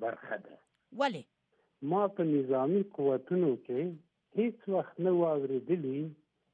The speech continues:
Speaker 1: چې د یو مقام دپاره به امتحان ورکول کیږي، بلکې د یو مقام دپاره چې څوک تعینېږي، د هغه تحصیل، تجربه، اخلاق، وطن دوستي،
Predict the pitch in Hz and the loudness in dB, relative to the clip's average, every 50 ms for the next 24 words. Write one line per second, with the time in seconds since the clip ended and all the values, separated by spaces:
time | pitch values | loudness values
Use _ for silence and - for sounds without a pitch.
0 | _ _ _ - 120 113 120 123 123 120 120 120 120 120 - - - - 175 180 | _ _ _ -4 -2 0 0 0 0 0 -2 -2 -4 -8 -8 -6 -4 -2 0 0
1 | 180 170 143 135 127 - - - 160 165 165 165 156 156 160 143 127 123 123 120 | 0 -2 -2 -2 -4 -4 -2 0 2 2 2 2 2 2 0 0 0 -4 -4 -6
2 | - - - 139 143 156 151 139 127 123 120 104 - _ - 110 104 98 98 _ | -6 -4 -2 -2 -2 -2 -4 -4 -4 -4 -6 -6 -10 _ -8 -8 -6 -8 -8 _
3 | - _ 123 117 104 87 _ 107 98 95 101 120 143 156 160 151 - - 180 175 | -14 _ -10 -10 -10 -10 _ -14 -14 -10 -4 0 0 0 0 -2 -4 -2 -2 0
4 | 180 180 180 - _ _ _ _ _ _ _ _ _ - 120 113 123 120 120 123 | 0 0 -4 -8 _ _ _ _ _ _ _ _ _ -12 -4 0 2 2 2 2
5 | 120 123 123 - - - - 175 185 180 170 151 151 139 127 147 165 165 151 131 | 0 -2 -4 -4 -6 -4 -2 0 0 0 -2 -2 -4 -4 0 0 0 2 0 -2
6 | 113 - - 117 - _ - 151 156 143 - - - 127 117 110 113 117 120 135 | -4 -6 -10 -14 -16 _ -2 -2 -2 -2 -2 -4 -4 -2 -2 0 0 0 0 0
7 | 160 180 170 180 180 175 175 170 - _ _ _ _ _ _ _ _ _ _ 127 | 0 0 0 0 0 0 -2 -4 -8 _ _ _ _ _ _ _ _ _ _ -4
8 | 117 117 117 113 120 120 123 120 135 165 175 175 170 170 - - 135 117 104 101 | -2 0 0 2 2 2 0 0 2 2 2 0 0 -2 -4 -2 -2 -2 -2 -6
9 | - - - - 160 170 165 160 160 160 156 - _ _ _ _ _ _ _ _ | -10 -12 -4 0 0 2 2 0 -2 -4 -8 -12 _ _ _ _ _ _ _ _
10 | _ _ _ - 120 120 110 95 107 110 113 110 113 139 147 160 160 156 156 147 | _ _ _ -4 -4 -4 -2 -4 -4 -6 -6 -2 0 0 2 2 0 0 -4 -8
11 | 139 _ _ _ _ _ _ _ 120 113 - - - - 131 151 170 180 170 160 | -14 _ _ _ _ _ _ _ -10 -10 -10 -10 -6 -2 0 2 2 2 0 -2
12 | - - 160 156 151 151 147 - _ _ _ _ _ _ _ _ - 117 113 107 | -6 -6 -4 -4 -2 -4 -6 -10 _ _ _ _ _ _ _ _ -8 -8 -8 -4
13 | - - 120 117 110 101 107 113 110 - - - - - 165 165 165 | -4 -2 -2 -2 -2 -4 -4 -4 -4 -6 -8 -14 -4 0 4 4 6